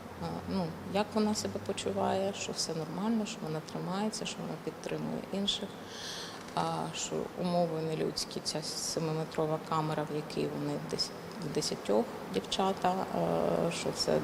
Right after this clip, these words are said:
дуже складно, але вони тримаються і вони чекають, е, на, на звільнення, на те, що ми все-таки зможемо щось зробити.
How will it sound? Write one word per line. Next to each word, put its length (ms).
дуже 180
складно, 600
але 260
вони 280
тримаються 720
і 40
вони 240
чекають, 680
е, 40
на, 80
на 100
звільнення, 680
на 140
те, 100
що 280
ми 60
все-таки 460
зможемо 480
щось 400
зробити. 500